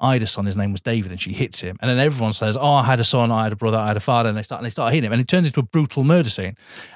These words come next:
And Daniel Craig's the leader of camp, and he turns around, he walks away, and I, I was genuinely quite upset. I was like, "Oh my God, it's a harrowing scene." But obviously you have to show that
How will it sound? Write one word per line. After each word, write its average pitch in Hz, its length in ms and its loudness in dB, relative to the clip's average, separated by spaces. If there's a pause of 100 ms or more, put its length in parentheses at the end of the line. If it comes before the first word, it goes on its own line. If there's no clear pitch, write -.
And 120 160 0
Daniel 156 220 2
Craig's 113 220 -2
the 120 60 -4
leader 113 160 0
of 110 60 -4
camp, 151 220 -2
and 117 60 -4
he 110 40 -4
turns 147 280 0
around, 147 100 2
he 131 60 2
walks 127 220 0
away, 143 100 2
and 143 80 2
I, 143 160 0
I 143 80 0
was 127 100 0
genuinely 165 380 2
quite 110 220 -4
upset. 113 320 2
I 80 40 -4
was 110 80 -4
like, 135 100 0
"Oh 143 80 2
my 127 100 2
God, 156 100 -2
it's 120 120 -4
a - 40 -6
harrowing 123 500 0
scene." 87 160 -12
But 120 100 -2
obviously 135 240 0
you 117 40 -4
have - 240 -2
to 127 80 -4
show 127 300 2
that 107 220 0